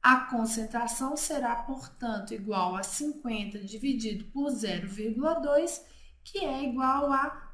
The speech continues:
duzentos e cinquenta gramas por litro. A massa foi dada em gramas e o volume está em litros, então a unidade de concentração será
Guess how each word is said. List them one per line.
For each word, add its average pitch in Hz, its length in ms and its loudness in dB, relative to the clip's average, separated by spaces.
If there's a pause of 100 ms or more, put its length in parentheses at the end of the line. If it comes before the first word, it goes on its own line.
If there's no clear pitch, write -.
(120)
duzentos 269 800 0
e 269 80 -4
cinquenta 294 800 -2 (280)
gramas 262 840 4 (220)
por 285 420 4 (220)
litro. 240 640 6 (340)
A 254 160 8
massa 208 460 4
foi 240 220 -4
dada 190 340 -2
em 262 100 4
gramas 277 560 0 (300)
e 302 100 4
o 277 80 2
volume 262 540 4
está 254 500 -2 (320)
em 302 240 2
litros, 220 400 0
então 214 320 -6
a 220 80 -2
unidade 208 680 0
de 208 80 -10
concentração 226 880 -6
será 226 600 -4